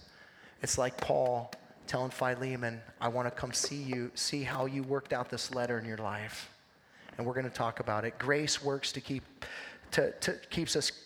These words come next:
c-, accountable, and it also works to keep us in fellowship. Look at verse twenty-three. "Epaphras, my fellow prisoner of Christ Jesus, sends greetings to you. And so do Mark,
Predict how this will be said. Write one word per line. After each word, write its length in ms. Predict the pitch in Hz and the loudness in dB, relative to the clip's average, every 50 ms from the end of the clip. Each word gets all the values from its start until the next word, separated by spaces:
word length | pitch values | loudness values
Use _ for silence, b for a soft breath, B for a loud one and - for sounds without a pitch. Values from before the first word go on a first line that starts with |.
| - | -12
c-, 160 | - - - - - | -8 -8 -4 0 0
accountable, 680 | 139 - - 156 151 160 160 156 151 156 156 165 - | 2 2 4 4 6 6 6 6 4 4 4 2 2
and 140 | 147 143 135 | 0 0 0
it 100 | 135 - - | 0 4 6
also 300 | 147 151 156 - - 185 | 6 6 6 4 2 2
works 260 | 151 147 139 - - | 2 2 0 0 -2
to 80 | - 131 | -4 -4
keep 200 | - 143 131 - | -4 -2 0 0
us 140 | 127 - - | 0 0 -2
in 60 | 113 | -2
fellowship. 580 | - - 120 117 127 117 - - 117 110 - | 0 2 2 2 2 2 2 2 0 0 -2
Look 100 | 135 127 | -2 -2
at 60 | 127 120 | -2 -2
verse 180 | 123 113 - | -2 -2 -2
twenty-three. 600 | - - 127 120 107 - - - 123 113 113 117 - - - - - B B B B B B B B | -2 -2 -2 -4 -4 -4 -2 -2 -2 -2 -2 -4 -8 -14 -20 -20 -20 B B B B B B B B
"Epaphras, 520 | - - 170 160 160 - - 170 - - | 8 10 10 10 10 8 4 2 2 2
my 100 | 156 135 | 2 2
fellow 320 | 131 - - 156 151 151 156 | 2 6 6 8 8 8 6
prisoner 580 | - - 165 156 147 135 143 147 143 143 139 | 4 4 4 4 4 4 2 2 2 4 4
of 200 | 127 120 120 - | 2 0 -2 -6
Christ 400 | - - - 147 143 143 - - | 0 4 6 8 8 6 4 2
Jesus, 320 | - 156 147 139 131 135 - | 0 0 0 0 0 0 2
sends 440 | - - 143 135 131 123 - - - B B B B B B | 2 2 2 0 0 -2 -6 -8 -8 B B B B B B
greetings 400 | - 151 151 151 151 147 143 - | 2 2 4 4 2 2 0 0
to 100 | - 151 | 0 0
you. 380 | 143 139 143 139 139 135 135 135 - B B B B B B B B B B B - - - | 0 2 2 2 2 2 0 -4 -8 B B B B B B B B B B B -4 2 4
And 140 | 151 147 143 | 4 6 6
so 260 | - - 190 190 180 | 6 8 8 6 6
do 120 | 165 170 | 6 4
Mark, 460 | 156 156 156 165 170 175 175 - - | 4 6 8 8 8 8 6 2 -4